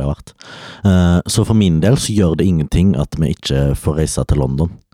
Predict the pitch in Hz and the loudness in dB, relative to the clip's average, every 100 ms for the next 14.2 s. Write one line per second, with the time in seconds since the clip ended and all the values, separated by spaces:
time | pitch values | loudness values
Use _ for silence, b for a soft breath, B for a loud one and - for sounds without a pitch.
0 | B B B B 87 80 73 71 69 69 | B B B B 2 2 2 2 0 -2
1 | 67 65 64 - _ _ _ _ _ _ | -2 -4 -6 -14 _ _ _ _ _ _
2 | - - 87 85 92 87 73 - 85 69 | -6 -2 2 2 2 2 0 0 0 0
3 | 71 82 - - 87 76 - - 71 80 | -2 -2 -6 -6 0 0 -2 -4 -2 -2
4 | - B B B B B B B B 107 | -4 B B B B B B B B 2
5 | 98 87 110 82 - 113 92 87 107 - | 2 2 0 0 2 2 2 2 0 -2
6 | 101 95 85 82 87 90 78 - 104 113 | 0 0 2 2 2 0 0 -2 0 0
7 | - 90 104 104 92 87 82 - - 98 | 0 0 0 0 0 0 -2 -4 0 0
8 | - - 90 82 - 87 - _ - - | 0 0 -2 -2 -10 -12 -14 _ -20 -12
9 | - 82 80 80 123 135 - - 87 127 | -8 -6 -4 -2 2 2 0 -4 0 2
10 | 107 95 90 - _ _ - 98 82 82 | 4 2 0 -6 _ _ 0 2 2 0
11 | 87 82 - - - 78 73 76 98 - | -2 -2 -4 -4 0 0 0 0 0 -2
12 | - 90 85 - - 80 82 - 85 82 | -4 0 0 0 -2 -2 -4 -6 -2 0
13 | 82 76 90 60 - _ 76 69 - 69 | 0 -2 -2 -4 -8 _ -6 -4 -2 -2
14 | 73 - | 0 -2